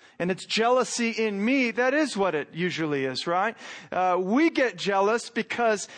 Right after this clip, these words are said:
uh, somebody out there has something that I want and I can't seem to get it.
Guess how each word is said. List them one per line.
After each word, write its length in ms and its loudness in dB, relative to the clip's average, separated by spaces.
uh, 200 2
somebody 500 0
out 300 2
there 260 4
has 400 0
something 420 -2
that 120 2
I 180 2
want 300 2
and 100 -2
I 140 0
can't 280 0
seem 340 -2
to 80 -4
get 300 0
it. 380 -4